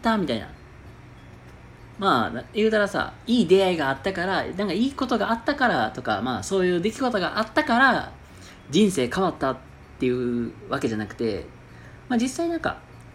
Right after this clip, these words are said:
仕事をしていく中で小さな出来事とか、まあ、な-、小さな気づきとか、まあ、そういうので、実際に積み重ねていったりとか、まあ、そういうのがあって、気になっ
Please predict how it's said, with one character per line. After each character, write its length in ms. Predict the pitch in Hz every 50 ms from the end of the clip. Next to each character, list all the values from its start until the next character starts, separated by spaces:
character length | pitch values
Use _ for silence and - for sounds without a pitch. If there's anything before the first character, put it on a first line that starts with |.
| -
仕 180 | - - - 185
事 220 | 196 196 196 196
を 60 | 190
し 60 | 185 185
て 80 | 196
い 40 | 196
く 80 | 202 214
中 240 | 220 226 226 208
で 140 | 165 127 120
小 200 | 120 - - 226
さ 140 | 226 - 165
な 80 | 127 113
出 80 | 113
来 100 | 117 135
事 240 | 135 120 117 101 92 - - -
と 100 | - 104
か、 320 | - 123 113 98 76 - - - - - - - - - - -
ま 80 | 285
あ、 40 | 247 240 - - - 240 220
な-、 100 | 202 185 165
小 180 | - 214 196
さ 100 | 185 160
な 120 | 131 120 117
気 120 | - 123
づ 120 | 117 139
き 120 | 139 - -
と 140 | - 80 -
か、 140 | - - - - - -
ま 80 | 175 147
あ、 20 |
そ 240 | - 220 226 233 233
う 40 | 233
い 20 |
う 40 | 220
の 160 | 208 208 202 - - - - - -
で、 340 | 226 302 220 135 - - - - - - - - - - - - - -
実 100 | 135 127
際 220 | 120 - 131 120 117
に 260 | 117 110 110 107 98 - - - - - - - - - - - - - - - - - - - -
積 180 | - - 135 127
み 140 | 120 - 117
重 120 | 127 120
ね 140 | 113 110 110
て 80 | - 117
い 60 | 117
っ 20 |
た 120 | 117 - 104
り 60 | -
と 100 | - -
か、 200 | - - - - - - - - - - -
ま 60 | 160
あ、 20 |
そ 160 | - - 202
う 40 | 202
い 20 | 202
う 40 |
の 100 | 202 202
が 120 | 185 170 156
あ 20 | 156
っ 80 | -
て、 260 | - - 214 196 170 165 - -
気 120 | - - 240
に 200 | 240 247 247 240
な 120 | 247 254
っ 60 | 240